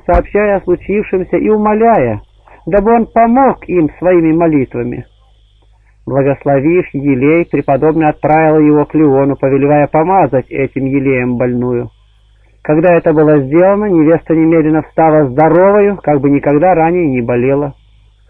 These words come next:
Тот же самый Леон, отправляясь некогда по нужде один в отдаленное селение, встретил на дороге рысь, которая, заметив его, кинулась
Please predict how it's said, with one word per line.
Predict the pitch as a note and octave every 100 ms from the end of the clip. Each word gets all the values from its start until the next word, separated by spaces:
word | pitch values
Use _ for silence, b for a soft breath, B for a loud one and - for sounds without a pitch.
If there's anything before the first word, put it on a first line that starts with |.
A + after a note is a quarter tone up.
| _ _
Тот | E3 E3+
же | D#3+ -
самый | E3 E3 D#3+
Леон, | F#3 B3 F3 A#2
отправляясь | - - D3 D3+ D3 C#3+ -
некогда | D3+ C#3 C3 -
по | C#3
нужде | D#3 C#3 C3+ C3
один | - D#3 E3 D3 A#2+ -
в | A#2
отдаленное | C3 C#3 C#3+ C#3 C3 B2+
селение, | C#3 B2+ A#2 A#2+ B2 - B B B B
встретил | - A#3 C4 B3
на | A#3+
дороге | G#3+ A3+ G3+ -
рысь, | D#3 G#3 F#3+ - - - _ _ _ _ -
которая, | C3+ F3+ F3+
заметив | D#3+ E3 G3 F#3
его, | F3+ F#3 F3+
кинулась | - C4 A#3+ G3 E3